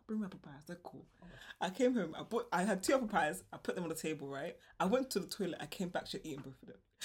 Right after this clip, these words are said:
She said, <laughs> she said, "Oh, I thought they were both for me. You left them on the table and walked away now." "Wh-, what?" She said, "You wanted one." <laughs> How did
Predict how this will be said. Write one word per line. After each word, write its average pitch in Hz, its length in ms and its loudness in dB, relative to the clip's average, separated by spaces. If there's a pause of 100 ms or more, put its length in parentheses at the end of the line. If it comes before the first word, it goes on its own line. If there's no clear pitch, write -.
(140)
She 254 100 8
said, 370 380 8
<laughs> - 1040 10
she - 200 12
said, 415 200 12 (160)
"Oh, 359 400 12
I 262 100 10
thought 302 260 8
they 247 80 10
were 226 100 10
both 240 260 8
for 190 80 4
me. 190 240 6 (280)
You 294 120 12
left 320 240 12
them 330 120 8
on 294 80 12
the 254 80 12
table 262 240 10
and 202 120 12
walked 269 220 10
away 196 260 10
now." 165 320 6 (120)
"Wh-, 339 200 2 (160)
what?" 494 960 12
She 403 120 6
said, 466 200 6
"You 392 80 12
wanted 415 260 12
one." 294 340 12
<laughs> - 400 4
How - 220 12
did 453 160 10